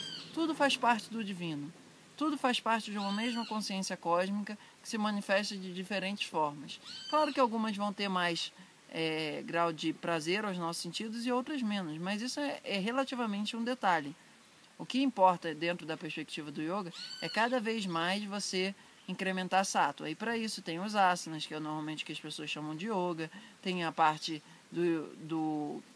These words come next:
que se chama Ashtanga Yoga de Patanjali, que envolve as formas de conduta interna, as formas de conduta social, as práticas de, é, posturas físicas que permitem a tua mente ter maior centramento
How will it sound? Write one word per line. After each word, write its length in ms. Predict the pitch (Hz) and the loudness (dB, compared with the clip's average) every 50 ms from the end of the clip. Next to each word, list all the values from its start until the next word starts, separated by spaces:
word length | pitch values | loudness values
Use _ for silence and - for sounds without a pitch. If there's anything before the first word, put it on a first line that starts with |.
| - - | -20 -16
que 80 | - 180 | -8 -4
se 120 | - - | -2 -2
chama 260 | - 170 165 160 156 165 | 0 0 0 0 0 2
Ashtanga 520 | 160 - - - 185 175 175 175 165 165 | 2 0 0 2 0 0 0 0 0 0
Yoga 520 | 160 156 156 160 165 170 160 156 151 143 - - - - - - - | 0 2 2 2 2 0 0 -2 -6 -8 -10 -14 -18 -20 -20 -20 -16
de 180 | - 156 151 165 | -10 -8 -6 -2
Patanjali, 640 | - 175 165 165 - 170 175 175 170 160 156 147 151 | -2 -2 -2 0 0 -2 0 0 -2 -2 -2 -4 -4
que 140 | 147 - 165 | -4 -4 -4
envolve 560 | 165 165 151 156 156 156 156 147 143 151 147 - - - - - - | -4 -2 2 2 2 2 2 0 -2 -6 -10 -10 -14 -20 -20 -14 -6
as 220 | - 165 165 - - | -2 0 0 0 0
formas 420 | - - 180 175 170 170 170 165 | 2 4 6 6 6 6 2 -2
de 60 | 160 | -2
conduta 420 | - 175 170 170 165 165 165 160 185 | -2 -2 -2 0 0 -2 -2 -2 -4
interna, 540 | 180 175 - - 175 175 170 165 165 160 156 | -6 -4 -2 0 2 4 4 4 2 0 -4
as 80 | 156 | -4
formas 240 | - 165 160 160 156 | -2 -2 -2 -2 -4
de 80 | 160 - | -6 -6
conduta 340 | 165 160 156 160 147 - | -6 -4 -4 -4 -6 -6
social, 840 | - - 160 156 - - - 180 165 160 160 160 160 160 156 151 151 - 180 190 - - - - - - | -6 -6 -4 -4 -4 -2 0 4 6 6 8 8 8 8 6 2 -2 -6 -12 -16 -16 -18 -20 -12 -4 0
as 200 | 165 165 156 - | 0 2 2 0
práticas 640 | - - 165 160 165 160 - - - 170 160 151 | 2 6 6 6 6 6 4 0 0 0 0 0
de, 340 | 147 156 156 160 156 151 147 - - - - - - - - | 0 0 0 0 0 0 -2 -6 -12 -16 -16 -16 -16 -8 -4
é, 160 | 156 156 151 | -2 -2 -2
posturas 520 | 151 - 170 160 - - 170 170 165 160 | 0 -2 -2 -2 0 0 0 0 0 -2
físicas 520 | - - 180 180 180 170 - - 160 160 - | -2 -2 -2 -2 0 -2 -2 -4 -4 -4 -4
que 80 | - | -4
permitem 420 | - 175 170 165 165 165 156 165 165 | -2 -2 -2 0 0 -2 -2 -2 -4
a 40 | 160 | -2
tua 160 | - 165 160 | -2 -2 0
mente 320 | 160 165 165 170 160 - | 0 0 -2 -2 -2 -4
ter 140 | - 170 160 | -4 -4 -2
maior 340 | 156 151 156 156 156 151 151 | 0 0 2 2 2 2 0
centramento 840 | - - 165 156 190 214 214 190 175 170 170 165 160 - - 156 | -2 -4 -4 -2 -2 0 0 0 0 0 -2 -2 -2 -4 -6 -8